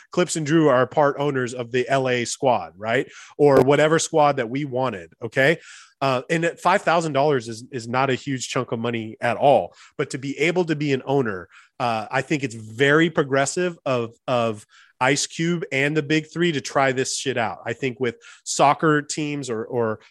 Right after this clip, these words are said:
minor league teams or G League teams, I think this is gonna be something that is going to be happening. And once it was explained to me and I saw it, I'm like, "Yo, that is a great opportunity," right? And then even with these buy-ins at gold or at the fire tier,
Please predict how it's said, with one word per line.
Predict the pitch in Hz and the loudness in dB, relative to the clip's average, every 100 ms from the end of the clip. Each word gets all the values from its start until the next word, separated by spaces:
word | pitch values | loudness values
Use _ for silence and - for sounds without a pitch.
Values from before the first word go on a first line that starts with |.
| - | -10
minor | 123 135 151 151 | -2 0 2 2
league | 143 135 | 0 -2
teams | - 147 139 | -4 -4 -4
or | 120 | -6
G | 98 127 147 | -6 -6 -2
League | 143 143 - | -2 -4 -6
teams, | 147 139 | -4 -2
I | 120 | -2
think | 151 151 | -4 -6
this | 175 | -6
is | 202 | -6
gonna | 190 196 | 0 0
be | 175 | 0
something | 170 - 190 - 151 135 131 135 - - _ | -6 -2 -2 -2 -2 -2 -2 -8 -14 -20 _
that | 131 135 123 120 - | 0 2 2 -2 -8
is | 120 | -6
going | 135 147 | -2 -2
to | 139 | -2
be | 135 | -4
happening. | 120 - 156 - 117 95 87 - - - | -4 0 0 2 -4 -4 -12 -20 -20 -8
And | 131 127 120 120 _ _ _ | -4 -2 -2 -6 _ _ _
once | 127 156 196 - - | 0 2 2 -2 -2
it | 151 | -2
was | 147 | 0
explained | 135 - 147 156 175 | -4 -6 -2 0 0
to | 180 | -2
me | 202 190 | 0 0
and | 123 | 0
I | |
saw | 117 - 151 | -2 0 2
it, | 160 | 2
I'm | 120 | 0
like, | 110 - | -6 -6
"Yo, | 117 113 95 | -2 -2 -4
that | 110 165 | -2 0
is | 175 90 | 0 -2
a | |
great | 82 101 101 120 127 87 - _ - - | -12 -12 -6 0 0 -2 -14 _ -20 -10
opportunity," | 131 117 120 107 127 110 95 87 | -2 -2 -2 -6 -6 -6 -8 -10
right? | 92 135 151 | -2 0 2
And | 151 | 2
then | 156 156 - | 0 0 -6
even | 185 190 165 | 0 2 2
with | 160 | -4
these | 170 165 147 - _ _ _ _ _ - - | -4 -6 -6 -10 _ _ _ _ _ -20 -12
buy-ins | 120 143 156 139 143 139 | 2 4 4 4 2 0
at | 113 | -2
gold | 110 127 139 151 | 0 2 2 0
or | 123 139 139 | -2 0 0
at | 127 | -2
the | 123 | -6
fire | - 139 135 | -4 -2 0
tier, | 123 - 117 143 | -2 -4 -4 -4